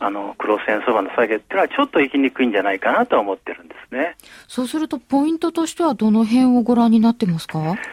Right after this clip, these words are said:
Speaker 2: そうですね。あの、ドル円はまあ引き続き、まあ、レンジ相場かなと思いますね。
Speaker 1: うん。
Speaker 2: えー、九十一円、九十三円っていうところなんですけど、しばらくこの最近ずっとこういうレベルで揉んでおりまして、
Speaker 1: はい。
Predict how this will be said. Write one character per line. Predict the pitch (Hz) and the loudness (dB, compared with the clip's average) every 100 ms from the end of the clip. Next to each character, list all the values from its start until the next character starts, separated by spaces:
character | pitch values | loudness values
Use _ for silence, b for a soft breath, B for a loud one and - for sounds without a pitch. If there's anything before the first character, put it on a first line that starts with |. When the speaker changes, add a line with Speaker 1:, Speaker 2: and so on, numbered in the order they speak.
| B - | B 0
Speaker 2:
そ | 233 269 | 4 4
う | |
で | 165 - | 2 0
す | 143 | 0
ね。 | 131 | 2
あ | |
の、 | 127 123 | 0 0
ド | 165 | 0
ル | 208 | 2
円 | 277 285 | 2 2
は | |
ま | 285 233 | 2 0
あ | |
引 | - 196 | -4 -14
き | - | -18
続 | - 175 | -14 -14
き、 | - 208 202 | -8 -4 -4
ま | 151 127 | 0 0
あ、 | 117 | 2
レ | 120 | 0
ン | 120 | -4
ジ | 123 | -4
相 | 147 131 | 0 2
場 | 104 | 2
か | 98 | 0
な | 110 156 | -2 -2
と | 107 | -2
思 | 92 98 | -4 -6
い | 98 | -8
ま | 98 | -8
す | 101 | -4
ね。 | 113 131 214 | 0 2 0
Speaker 1:
う | |
ん。 | 262 285 285 285 277 | -2 -6 -8 -4 0
Speaker 2:
え | 113 107 | 2 0
ー、 | 262 | -2
九 | 120 | 0
十 | 107 | 0
一 | 98 107 | -2 -4
円、 | 90 | -2
九 | 113 | -2
十 | 95 - | -2 -2
三 | 110 104 | -2 0
円 | 92 | -2
っ | |
て | - | -8
い | 92 | -10
う | |
と | - | -6
こ | 95 | -6
ろ | 92 | -4
な | 92 | -6
ん | 92 | -8
で | 85 | -10
す | - | -8
け | 113 | -8
ど、 | - | -2
し | 196 | 0
ば | 269 | 0
ら | 247 | 0
く | |
こ | - 160 | -2 -2
の | 156 | 0
最 | 165 151 | 0 0
近 | 160 | -4
ず | 147 | -8
っ | - | -6
と | 165 | -6
こ | 156 165 160 | 0 2 2
う | |
い | 165 | 2
う | |
レ | 160 156 | 0 2
ベ | 120 | 2
ル | 95 | 0
で | |
揉 | 95 104 | -4 -6
ん | 117 | -4
で | 117 | -4
お | 123 | -4
り | 123 | -2
ま | 127 | -4
し | 127 - | -4 0
て、 | 110 101 101 | 2 4 2
Speaker 1:
は | 208 | 0
い。 | 208 | -2